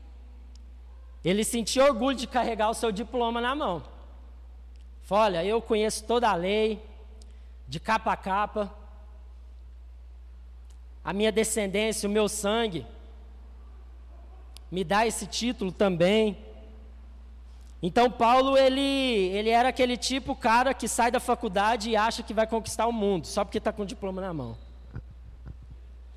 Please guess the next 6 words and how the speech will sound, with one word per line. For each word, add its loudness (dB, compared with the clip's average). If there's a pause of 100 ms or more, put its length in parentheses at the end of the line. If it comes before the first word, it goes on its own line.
(1200)
E 4
nós 4
fazemos 2 (280)
a 2
mesma 2 (240)
coisa. 0